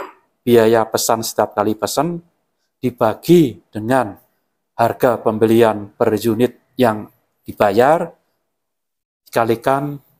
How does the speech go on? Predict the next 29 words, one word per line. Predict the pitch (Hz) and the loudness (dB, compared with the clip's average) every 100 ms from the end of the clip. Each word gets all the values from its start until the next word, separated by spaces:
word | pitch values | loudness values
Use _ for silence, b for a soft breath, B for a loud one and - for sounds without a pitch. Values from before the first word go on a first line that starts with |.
| _ | _
biaya | 117 113 117 120 | 0 4 4 2
penyimpanan | 123 117 113 117 117 127 127 | -2 -6 -4 -4 -4 -6 -6
dan | - 107 | -4 -2
pemeliharaan | 117 110 107 107 123 123 | -2 -2 -2 0 -2 -2
di | 107 - | -8 -8
gudang. | - 110 90 _ b b b b | -2 -2 -4 _ b b b b
Nah, | 117 110 | -2 0
biaya | 113 113 117 | 2 4 4
penyimpanan | 120 117 110 113 123 123 | 0 -4 -2 0 0 -2
dan | 107 107 | -4 -6
pemeliharaan | - 110 110 104 113 104 | -12 -6 0 2 2 -2
di | 104 | -8
gudang | 123 113 107 | -6 -2 -2
ini, | 135 117 110 B B B B | -4 -6 -10 B B B B
ini | - 117 135 | -8 -6 -4
setara | 131 - 113 117 117 113 113 | -4 0 0 2 2 2 0
standar | 113 - 117 107 117 117 | -4 -6 -4 -2 -2 0
itu | 113 156 160 160 - _ _ _ _ _ | 0 4 4 2 -8 _ _ _ _ _
dua | - 123 | 0 0
puluh | 120 143 131 127 | 2 2 0 -2
lima | - 127 131 123 | 0 2 2 0
persen | 120 - 151 160 151 | -2 0 0 0 -4
dari | - 110 110 123 | -2 -2 0 -2
nilai | 123 123 127 | 0 -2 -2
persediaan | - 123 - 107 131 131 | -4 -6 -4 -2 -2 -2
yang | 120 117 | -6 -8
kita | - 110 | -4 -4
simpan. | 127 113 104 98 _ _ _ _ _ _ | -4 -6 -8 -8 _ _ _ _ _ _
Atau, | 110 - 131 131 131 | -8 -2 0 0 -2